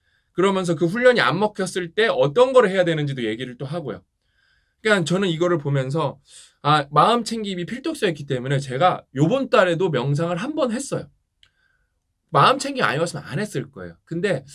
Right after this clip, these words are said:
이 책을 읽고, 아, 마-, 그 명상뿐만 아니라 운동, 뭐 이런 거를 조금 더 체계적으로 어떻게 해야 되는지 이 책을 읽고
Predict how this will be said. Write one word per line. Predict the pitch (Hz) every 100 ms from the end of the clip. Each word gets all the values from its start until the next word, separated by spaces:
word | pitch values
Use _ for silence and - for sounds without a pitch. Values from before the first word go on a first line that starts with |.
| - -
이 | 151 143
책을 | 214 185 131
읽고, | 113 - 139 - - - _
아, | 123 156 156
마-, | 135 - _ _
그 | -
명상뿐만 | 143 160 202 226 208 214 226 214
아니라 | 135 120 139 139
운동, | 135 175 190 196 156 - - _ _ 143
뭐 | 143 143
이런 | 139 196
거를 | 196 185
조금 | 170 277 349
더 | 302
체계적으로 | - - 320 349 311 294 233 190
어떻게 | 117 - 220 220
해야 | 185
되는지 | 147 143 147 127
이 |
책을 | 135 185 170 151
읽고 | 165 170